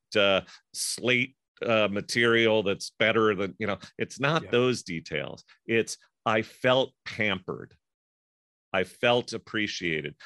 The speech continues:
Speaker 1: I didn't feel disrespected." Those are the emotional things that stand out. And those are the things that become the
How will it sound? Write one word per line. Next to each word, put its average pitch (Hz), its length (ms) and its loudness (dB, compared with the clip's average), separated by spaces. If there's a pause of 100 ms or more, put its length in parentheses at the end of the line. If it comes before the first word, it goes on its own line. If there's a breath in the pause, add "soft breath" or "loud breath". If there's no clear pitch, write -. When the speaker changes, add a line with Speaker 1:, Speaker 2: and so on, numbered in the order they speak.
(120)
Speaker 1:
I 101 120 0
didn't 113 420 -2
feel 110 340 0
disrespected." 87 1200 -6 (340 soft breath)
Those 123 380 0
are 123 100 0
the 95 140 -2
emotional 92 840 -4
things 98 500 -6 (300 soft breath)
that 95 180 -4
stand 90 420 -2
out. 120 340 2
And 95 180 0
those 117 280 0
are 107 80 0
the 87 120 -2
things 92 300 -6
that 85 120 -8
become 95 360 -8
the 76 100 -8